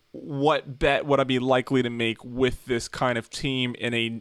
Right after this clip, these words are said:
in a neutral situation, right? Not in every situation, but in a neutral or average situation,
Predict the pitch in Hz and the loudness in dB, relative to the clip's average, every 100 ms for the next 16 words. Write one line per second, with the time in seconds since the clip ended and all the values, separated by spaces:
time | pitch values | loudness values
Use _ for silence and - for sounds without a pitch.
0 | - 123 117 117 123 139 160 - 151 131 | -6 -4 -2 -4 -2 -2 -2 -2 2 2
1 | - 135 - 110 107 107 - 101 113 107 | 2 -2 0 -2 -2 -4 -8 -12 -4 0
2 | 113 101 - - - - 131 170 139 180 | 0 -2 -12 -20 -20 -2 0 0 0 0
3 | 165 135 - 113 101 107 120 117 120 120 | -2 -4 -4 -2 0 -2 -6 -2 -2 0
4 | 120 120 143 147 151 135 123 113 127 123 | -2 -2 -2 -2 2 4 4 2 0 0
5 | 113 - 113 - 104 98 - 82 110 | -4 -6 -8 -6 -6 -6 -10 -14 -16